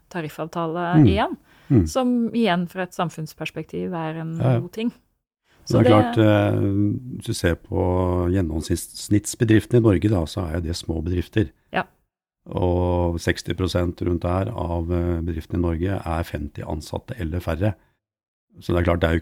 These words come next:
Speaker 2: ikke gratis å være medlem av N O O. Eh, det koster litt penger, eh,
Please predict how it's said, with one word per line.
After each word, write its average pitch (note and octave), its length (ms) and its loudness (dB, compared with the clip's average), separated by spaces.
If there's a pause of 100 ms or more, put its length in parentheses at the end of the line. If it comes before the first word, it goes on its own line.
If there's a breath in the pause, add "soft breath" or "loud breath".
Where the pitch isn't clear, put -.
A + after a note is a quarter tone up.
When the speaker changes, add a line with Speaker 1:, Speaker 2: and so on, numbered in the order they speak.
Speaker 2:
ikke F2 180 0
gratis D2+ 520 -4
å E2+ 60 -4
være E2+ 120 -2 (100)
medlem D2+ 160 -4
av E2+ 240 -2
N D#2+ 140 0
O F2+ 220 4
O. A#2 60 -2 (600 soft breath)
Eh, F2 340 -2
det F#2 120 -2
koster F#2 180 0
litt F2 60 0
penger, A#2+ 380 2 (100)
eh, F2+ 680 -4